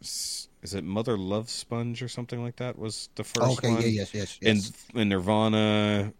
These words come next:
Speaker 1: obviously all of those kind of came out in the same year.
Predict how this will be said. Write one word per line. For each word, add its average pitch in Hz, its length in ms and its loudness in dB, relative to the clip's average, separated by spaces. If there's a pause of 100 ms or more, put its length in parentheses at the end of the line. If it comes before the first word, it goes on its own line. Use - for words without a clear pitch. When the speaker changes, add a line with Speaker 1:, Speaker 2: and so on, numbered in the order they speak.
(120)
Speaker 1:
obviously 110 300 4
all 92 180 6
of 82 80 -6
those 85 240 -2
kind 87 260 -6
of - 160 -16
came 87 220 -4
out 85 140 -4 (140)
in 98 160 -4
the 87 60 -6
same 87 320 -4
year. 80 300 -6